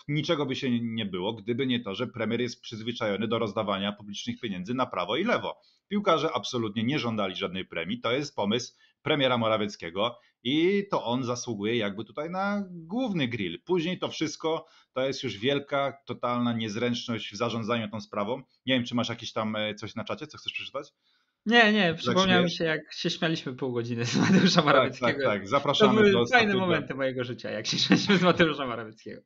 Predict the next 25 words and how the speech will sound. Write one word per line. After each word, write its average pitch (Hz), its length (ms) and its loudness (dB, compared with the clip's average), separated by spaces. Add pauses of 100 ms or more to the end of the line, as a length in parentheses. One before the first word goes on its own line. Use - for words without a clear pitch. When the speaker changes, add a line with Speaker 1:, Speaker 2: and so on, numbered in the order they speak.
Speaker 1:
E, 117 360 2 (100)
tak, 107 240 -2
natomiast, 180 500 0
y, - 20 0
mm, 139 1040 -2
ja 160 160 -2
powiem 190 200 -2
ci - 140 -10
tak, 147 260 -4 (320)
dałem 196 280 0
się 202 120 -6
powoli 147 320 -6
przekonać 113 680 -4
tym 104 120 -10
wszystkim 120 400 -8
wypowiedziom 113 600 -8 (180)
piłkarzy. 104 600 -4 (200)
Robert 107 320 0
Lewandowski 104 460 -2
był 98 120 -6
w - 80 -20
piątek, 95 440 -6 (340)
e, 90 300 -2
w 85 60 -8
Onecie. 98 520 -2